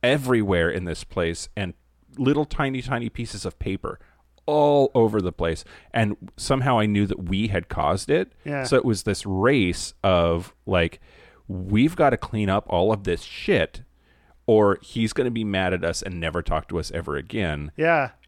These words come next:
Speaker 1: And we fucked up his grandma's house. She's a nice old lady.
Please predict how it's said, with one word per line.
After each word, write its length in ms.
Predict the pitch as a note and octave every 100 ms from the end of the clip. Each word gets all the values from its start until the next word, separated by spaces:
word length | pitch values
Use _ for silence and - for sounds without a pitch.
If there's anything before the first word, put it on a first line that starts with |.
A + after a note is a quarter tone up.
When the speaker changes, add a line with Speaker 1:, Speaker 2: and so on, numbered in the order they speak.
| _
Speaker 1:
And 380 | A#2 G#2+ G2+ G2 - _ _
we 180 | G#2+ G#2+
fucked 360 | - A#2 G2+ -
up 140 | G2
his 160 | F#2+ E2+
grandma's 480 | G2 F#2 F2+ E2
house. 260 | - E2+ -
She's 280 | - G#2 F#2
a 40 |
nice 320 | F2 E2+ F2 F2
old 200 | D#2+ E2
lady. 480 | E2 E2 D#2 D2+